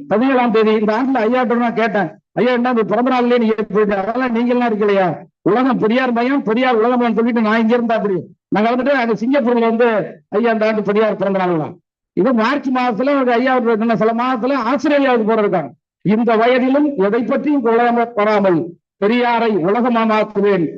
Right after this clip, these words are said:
உலகம் பெரியார் மயமாகும் என்பதை முன்னெடுத்து நடைபெறக்கூடிய நம்முடைய தமிழர் தலைவர் ஐயா அவர்கள் பெரியார் உலகம் என்ற மிகப்பெரிய கனவு திட்டத்தை அறிக்கை அறிவிக்க இருக்கிறார்கள்.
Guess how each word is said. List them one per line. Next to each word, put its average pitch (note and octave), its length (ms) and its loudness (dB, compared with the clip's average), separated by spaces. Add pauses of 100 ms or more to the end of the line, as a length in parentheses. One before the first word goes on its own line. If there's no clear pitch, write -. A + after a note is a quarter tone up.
(160)
உலகம் C4 440 2
பெரியார் C4 420 0
மயமாகும் A3+ 680 0
என்பதை G#3+ 380 2
முன்னெடுத்து A#3 540 0 (440)
நடைபெறக்கூடிய G#3+ 600 0
நம்முடைய F#3+ 280 0
தமிழர் G#3+ 380 0
தலைவர் G#3 240 2
ஐயா G3+ 240 0
அவர்கள் G#3+ 320 -2 (400)
பெரியார் B3 480 0
உலகம் A#3 420 0
என்ற A3+ 220 0 (440)
மிகப்பெரிய B3+ 600 0
கனவு B3 320 0
திட்டத்தை G#3+ 460 -2 (220)
அறிக்கை A#3 400 -2
அறிவிக்க G#3+ 340 -2
இருக்கிறார்கள். G3+ 600 0